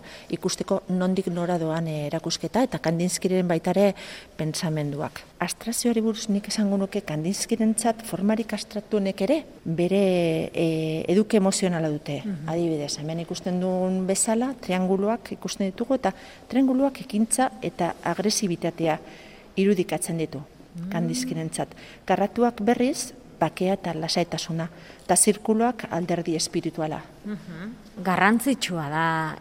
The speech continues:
Speaker 2: Kandinskiren hainbeste lan Guggenheimera ekarri izana, ezta?
Speaker 1: Hoxe da, artelan hauek dira maisulanak, gehienak, oso ikusgarriak. Orduan, bai, egia esan, esfortzu handia egin dugu, ba, hauek, eh,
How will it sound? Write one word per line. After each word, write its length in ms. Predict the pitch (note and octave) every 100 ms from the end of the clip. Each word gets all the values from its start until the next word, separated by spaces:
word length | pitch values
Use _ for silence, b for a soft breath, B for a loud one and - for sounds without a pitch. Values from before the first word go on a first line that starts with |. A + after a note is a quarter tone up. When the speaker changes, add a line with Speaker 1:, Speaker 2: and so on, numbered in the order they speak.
| -
Speaker 2:
Kandinskiren 840 | F3+ G3 A#3+ B3 - A#3+ G3+ E3 -
hainbeste 640 | G#3 A#3 C4 A#3+ - G3
lan 280 | E3 F3 G#3+
Guggenheimera 920 | A#3 G#3+ G3 D#3 F3+ E3 D#3 D#3 D3+
ekarri 380 | E3+ - F3 F3
izana, 460 | D#3+ - F#3 G3+ E3+
ezta? 360 | D#3+ - G#3 A#3+ - -
Speaker 1:
Hoxe 280 | G3 - D#3
da, 120 | D3+
artelan 360 | - F#3 G3+
hauek 200 | G#3 G#3+
dira 400 | G#3 G#3 A3+ A3+ - - -
maisulanak, 960 | F3 F3 E3+ - A3 G3 D#3 C#3+ - - -
gehienak, 680 | E3+ F#3 F3+ F3+ D#3 - - - B B B B - -
oso 240 | A3+ -
ikusgarriak. 720 | F3+ F3 F3 D#3+ D#3 D#3 D#3+
Orduan, 300 | - F#3 G3 G3 - -
bai, 240 | F3 F#3+
egia 260 | F#3 F3 F3
esan, 260 | G3 G3 - B B B -
esfortzu 500 | - G3 G3+ - G#3+
handia 320 | G3 G3 G3
egin 220 | F3+ F#3
dugu, 320 | F3+ F3 G3+
ba, 160 | F#3+ D#3+ D3 - D3+
hauek, 340 | F3 F#3+ F#3
eh, 420 | F#3 E3 D#3+ D3+